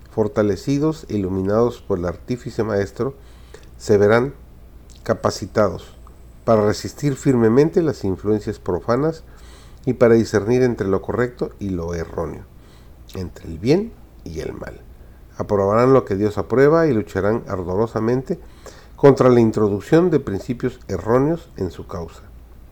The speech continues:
Pedro había sido restaurado a su apostolado, pero la honra y la autoridad que recibió de Cristo no le dieron supremacía sobre sus hermanos.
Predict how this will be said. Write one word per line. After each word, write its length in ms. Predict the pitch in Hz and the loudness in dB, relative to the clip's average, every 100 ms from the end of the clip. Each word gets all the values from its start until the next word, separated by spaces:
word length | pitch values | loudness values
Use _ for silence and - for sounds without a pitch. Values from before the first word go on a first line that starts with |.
| - - - - - - - - - - - | -20 -20 -20 -20 -20 -20 -20 -20 -20 -12 2
Pedro 260 | 151 160 | 6 6
había 240 | 123 131 127 | 6 4 2
sido 340 | 143 143 143 | 2 2 2
restaurado 640 | 107 92 101 98 104 117 | -2 -6 -4 0 2 2
a 40 | 110 | 0
su 120 | 101 | -4
apostolado, 640 | 85 90 - 90 87 78 - - - - - - | -6 -10 -8 -6 -6 -8 -14 -20 -20 -20 -20 -8
pero 180 | 92 85 | -4 -4
la 180 | 82 | -2
honra 320 | 95 123 117 107 | 2 2 2 0
y 40 | |
la 160 | 92 85 | 0 -4
autoridad 560 | 85 - 87 104 123 | -8 -10 -4 0 0
que 160 | - 98 | -2 -6
recibió 420 | 90 - 95 107 | -6 -6 -2 0
de 100 | 101 | 0
Cristo 440 | 117 120 - 156 - - - - - - | -2 -6 -6 -10 -10 -20 -20 -20 -20 -2
no 120 | 123 127 | 6 8
le 120 | 123 | 8
dieron 260 | 120 127 | 6 4
supremacía 800 | 120 107 95 92 87 127 143 156 - - - | 2 -4 -2 -2 -2 0 0 0 -10 -20 -14
sobre 280 | - 104 95 | -2 0 0
sus 220 | 95 87 | -4 -8
hermanos. 520 | 90 90 85 78 - | -6 -4 -6 -8 -16